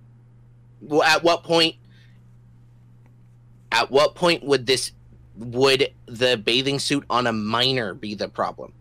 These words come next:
'Cause there are minors on, minors that stream on Twitch. If a minor did this, at what point does it become sexual content? At what point is it a problem? At what point is it a bannable offense?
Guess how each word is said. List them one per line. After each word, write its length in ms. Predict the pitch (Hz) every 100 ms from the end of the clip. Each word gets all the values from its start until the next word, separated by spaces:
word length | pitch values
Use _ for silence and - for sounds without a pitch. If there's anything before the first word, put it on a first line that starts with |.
| - - - - - - - - -
'Cause 160 | 147 127
there 180 | 160 214
are 160 | 208
minors 500 | 208 190 226 165 139
on, 220 | 139 156 - - - -
minors 520 | 123 117 139 165 170 160
that 160 | 165
stream 320 | - 139 120
on 120 | 120 123
Twitch. 460 | - 143 - - - - -
If 160 | 120
a 80 | 120
minor 400 | 113 113 151 139
did 240 | 107 113 101
this, 200 | 98 107
at 140 | -
what 220 | 120 131
point 260 | - 135 -
does 180 | 117 110
it 120 | 98
become 320 | 104 131 135
sexual 460 | - 110 - 104 98
content? 400 | 104 98 107 98
At 100 | 98
what 220 | 127 -
point 260 | 135 127 - - -
is 200 | 127 117
it 100 | 123
a 40 |
problem? 540 | - - 135 123 110 101
At 140 | 104
what 180 | 135 -
point 220 | 143 139
is 120 | 123
it 80 | 123
a 60 | 110
bannable 560 | 101 110 113 120 120
offense? 480 | 113 156 117 -